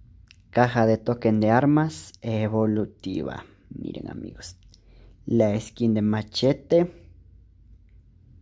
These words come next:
Seguimos, tenemos la tabla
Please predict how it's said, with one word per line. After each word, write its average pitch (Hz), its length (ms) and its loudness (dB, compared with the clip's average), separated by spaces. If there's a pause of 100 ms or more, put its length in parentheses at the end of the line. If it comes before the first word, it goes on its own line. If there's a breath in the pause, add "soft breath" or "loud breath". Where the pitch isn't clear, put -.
(180)
Seguimos, 131 840 2
tenemos 113 500 -2
la 107 220 -4
tabla 139 640 0